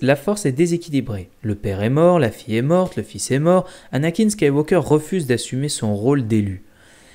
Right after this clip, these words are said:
Les Sith prennent leur revanche, il faut attendre Star Wars Le Retour du Jedi pour qu'Anakin Skywalker, très brièvement, accepte son rôle. Pendant quelques minutes, il devient le père de Luke Skywalker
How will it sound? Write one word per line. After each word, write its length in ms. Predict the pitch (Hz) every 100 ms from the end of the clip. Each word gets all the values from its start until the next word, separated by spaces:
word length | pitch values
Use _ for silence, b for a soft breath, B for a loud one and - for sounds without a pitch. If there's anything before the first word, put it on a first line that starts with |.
| b b
Les 180 | 131 160
Sith 360 | 160 233 233 -
prennent 260 | 127 113
leur 140 | 110 104
revanche, 540 | 120 151 175 185 -
il 120 | 156 151
faut 160 | -
attendre 360 | 110 - 170 160
Star 280 | - 107 107
Wars 140 | 120 117
Le 80 |
Retour 280 | 104 101 107
du 120 | 101 98
Jedi 360 | 123 143 170
pour 160 | 165 117
qu'Anakin 440 | 120 107 107 -
Skywalker, 540 | 98 101 101 131 151 170
très 180 | - 107
brièvement, 580 | 101 104 117 165 185
accepte 460 | 151 143 190 175 131
son 220 | - 117
rôle. 380 | 101 107 - - _ b b b b -
Pendant 260 | 127 156
quelques 260 | 165 110 -
minutes, 400 | 117 160 226 -
il 120 | 120
devient 540 | 120 120 120 151 175 175
le 140 | 117
père 360 | 110 170 165 135
de 140 | 113
Luke 280 | 110 123 156
Skywalker 760 | - 117 107 110 107 160 170